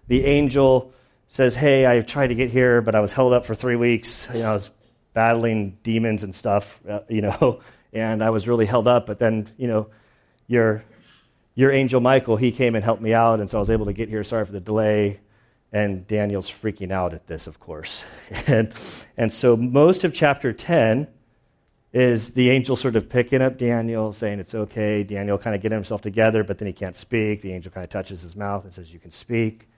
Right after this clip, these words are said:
And, and so everything is sort of, Daniel's sort of placed in the position to receive the message. So then we get into chapter eleven, which, which is what we're getting at today. In, uh, in Daniel chapter eleven, verse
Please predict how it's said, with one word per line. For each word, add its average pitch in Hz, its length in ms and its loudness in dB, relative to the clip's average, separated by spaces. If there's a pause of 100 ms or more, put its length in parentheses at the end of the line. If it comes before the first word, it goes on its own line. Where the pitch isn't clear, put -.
(460)
And, 87 420 -8 (760)
and 92 420 -10 (760)
so - 160 -8
everything 139 580 2
is 120 140 0
sort 123 280 0
of, 110 220 -2 (580)
Daniel's 131 400 2
sort 127 160 -2
of - 180 -6
placed 151 420 2
in 143 100 0
the 123 80 0
position 110 580 -2
to 113 120 -10
receive 104 420 -6
the 104 100 -4
message. 107 640 -4 (680)
So - 160 -2
then 123 140 4
we 131 100 4
get 131 180 4
into 131 200 4
chapter 117 420 -2
eleven, 113 640 2
which, 107 180 -6 (160)
which 113 340 -4
is 107 140 -8
what 117 140 0
we're 110 80 0
getting 107 320 0
at 101 240 -4
today. 110 600 2 (520)
In, 117 120 2
uh, 113 160 0 (140)
in 113 200 -2
Daniel 123 340 2
chapter 127 300 -2
eleven, 113 400 2
verse 107 280 -2